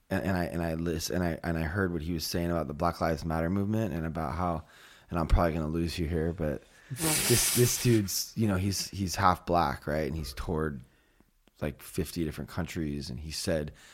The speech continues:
he's like, "I've done it all and I have not experienced racism." He said that. And he's like, "Look in your own heart. Like, do you think you're racist?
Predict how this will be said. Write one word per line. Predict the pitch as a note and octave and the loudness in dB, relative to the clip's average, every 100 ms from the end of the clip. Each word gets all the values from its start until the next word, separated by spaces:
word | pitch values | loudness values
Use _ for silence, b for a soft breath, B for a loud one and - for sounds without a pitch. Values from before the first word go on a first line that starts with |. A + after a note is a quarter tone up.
| B B B - | B B B -8
he's | F2 F#2 | -4 -2
like, | E2 - - | -2 0 4
"I've | F2+ F#2 E2+ - - - - | 4 4 -2 -16 -20 -20 -6
done | - F2+ F2 - | 0 2 2 -2
it | E2 | -4
all | C#2 F2+ A2 C2 B1 | 2 6 6 6 -2
and | A#1 | -4
I | B1 E2+ | 0 2
have | F2 E2 | 2 2
not | E2 C#2+ | -2 -2
experienced | - - - D2+ D2 - D#2 | -6 -10 -8 -8 -8 -8 -4
racism." | F#2 - A#1+ G1+ - - _ _ _ _ _ _ _ _ _ _ _ | -4 -4 -8 -10 -16 -20 _ _ _ _ _ _ _ _ _ _ _
He | - G2 | -4 -2
said | - F#2+ D2 | 2 2 2
that. | G1+ - _ _ - | -6 -10 _ _ -6
And | F#2 | -2
he's | G2 F#2 | -2 0
like, | E2+ F#2 | -2 0
"Look | G2+ G#2+ | -2 0
in | F#2+ | -2
your | E2+ D2 | -2 -4
own | E2 | -6
heart. | D2 G2+ F#2+ D2 | -4 4 4 4
Like, | D#2 C#2+ | -2 -6
do | - | -4
you | E2+ | -2
think | - G2 - | -2 -4 -2
you're | F2+ | 0
racist? | F#2 G#2 A#2 A#2 - | 0 0 -2 -6 -8